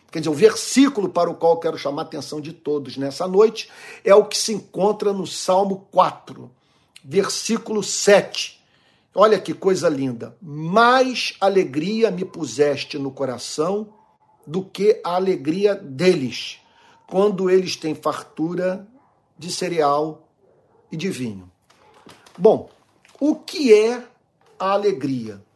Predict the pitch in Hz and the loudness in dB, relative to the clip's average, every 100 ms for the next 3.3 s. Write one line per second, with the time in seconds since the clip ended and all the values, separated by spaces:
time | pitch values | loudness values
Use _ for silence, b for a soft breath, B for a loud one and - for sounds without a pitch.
0 | - 254 302 214 226 175 190 185 - 233 | -8 -2 2 2 0 -2 -4 -6 -4 -4
1 | 190 - - 160 175 160 123 - - - | -4 -8 -10 -6 -4 -4 -6 -10 -16 -16
2 | _ b b b b b - 165 175 175 | _ b b b b b -6 -2 0 2
3 | 170 160 123 | 2 0 -4